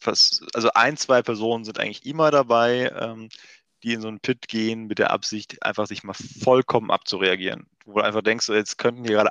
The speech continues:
alle Spaß haben, aber die beiden werden einfach nur von allen gerade wirklich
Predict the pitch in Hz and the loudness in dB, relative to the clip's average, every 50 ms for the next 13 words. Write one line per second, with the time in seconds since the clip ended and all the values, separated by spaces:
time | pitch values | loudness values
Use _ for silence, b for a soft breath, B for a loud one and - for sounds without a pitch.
0 | - - 120 139 175 170 - - - 120 127 - - 127 127 143 143 - 113 110 | 2 0 0 0 0 -2 0 2 4 4 4 4 2 0 0 0 0 -2 0 2
1 | 110 110 110 110 B B B B B B B B B B B _ _ _ _ _ | 4 4 4 4 B B B B B B B B B B B _ _ _ _ _
2 | _ _ _ _ _ _ _ _ - 139 160 190 165 143 131 131 135 135 135 143 | _ _ _ _ _ _ _ _ -20 -16 -6 2 4 6 6 6 6 4 2 -2
3 | 143 147 147 - - - - 113 117 117 120 120 - - 117 - 131 120 110 - | -8 -10 -10 -12 -16 -8 0 2 4 4 4 2 0 -4 -2 -4 -6 -12 -14 -14
4 | 127 110 - - 104 104 113 131 143 143 151 131 123 120 117 113 120 - 120 - | -16 -14 -6 -2 -2 -2 -2 -2 -4 -2 2 4 4 4 2 0 -4 -8 -8 -10
5 | - - - | -10 -16 -18